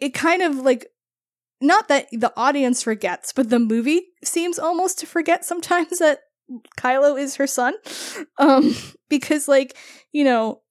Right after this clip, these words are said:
it's, there's so much focus on him versus Rey, and then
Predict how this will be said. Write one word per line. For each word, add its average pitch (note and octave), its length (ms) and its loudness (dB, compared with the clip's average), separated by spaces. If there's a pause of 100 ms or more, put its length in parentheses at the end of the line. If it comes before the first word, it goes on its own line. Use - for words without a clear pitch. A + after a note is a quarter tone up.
(140)
it's, B3 220 -2
there's C4 240 0
so B3+ 120 0
much B3+ 180 0
focus A#3 320 -2
on F#3+ 120 -8
him B3+ 340 2
versus G#3+ 400 -4
Rey, G#3 440 -2
and F#3+ 140 -2
then G3+ 240 0